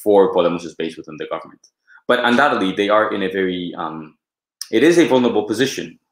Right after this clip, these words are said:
and, uh, it is a risk that you take. And the other risk is, you know,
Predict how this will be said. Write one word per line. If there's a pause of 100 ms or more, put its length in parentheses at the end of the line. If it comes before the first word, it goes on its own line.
and,
uh,
it
is
a
risk
that
you
take. (320)
And (120)
the
other
risk
is,
you
know,